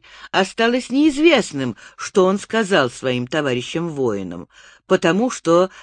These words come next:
разговаривал он с ними на их непонятном гортанном языке, без помощи рук. Он приказал ей следовать за ним, и она подчинилась ему. Они прошли к речке,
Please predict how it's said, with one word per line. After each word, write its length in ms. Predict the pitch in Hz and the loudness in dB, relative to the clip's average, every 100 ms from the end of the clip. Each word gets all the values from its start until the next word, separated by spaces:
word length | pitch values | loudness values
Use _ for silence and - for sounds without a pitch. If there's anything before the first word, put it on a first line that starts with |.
| - | -4
разговаривал 840 | 156 151 143 139 135 139 156 196 | -2 0 0 0 0 0 -2 -2
он 120 | 214 208 | -2 -4
с 140 | - | -6
ними 300 | 220 233 220 | -2 -2 -2
на 120 | 170 | 0
их 280 | 147 180 - | 0 -2 -4
непонятном 720 | 156 143 123 113 123 - 196 | -8 -6 -6 -4 -4 -4 -8
гортанном 640 | 160 113 - 117 117 120 131 | -6 -10 -10 -6 -6 -4 -6
языке, 600 | 156 185 277 - 185 98 - - _ | -6 -6 -6 -4 -4 -4 -10 -20 _
без 280 | 120 139 - | -4 -4 -6
помощи 520 | - 127 123 - - | -6 -4 -4 -6 -4
рук. 380 | 269 269 - _ _ _ _ _ _ _ _ _ | -2 -4 -6 _ _ _ _ _ _ _ _ _
Он 300 | - 226 269 | 4 4 4
приказал 600 | 240 214 196 180 165 185 | 2 -2 0 0 2 2
ей 220 | 202 220 214 | 2 -2 -4
следовать 580 | - 160 175 185 190 | -4 -2 0 0 -2
за 160 | 165 277 | 0 0
ним, 300 | 254 113 85 _ _ - - - | 0 -4 -8 _ _ -20 -20 -2
и 120 | 147 | 2
она 540 | 143 139 143 160 190 _ _ _ | 2 2 2 2 0 _ _ _
подчинилась 840 | - 190 - 240 269 311 135 - | -2 -2 -2 0 0 0 -2 -8
ему. 300 | - 110 87 _ _ _ _ _ - - | -14 -14 -14 _ _ _ _ _ -20 -8
Они 280 | 156 180 185 | 0 2 2
прошли 440 | - 147 - 143 | 0 -4 -4 -8
к 100 | 131 | -6
речке, 560 | 131 131 131 - 247 294 | -4 -2 -4 -6 -8 -8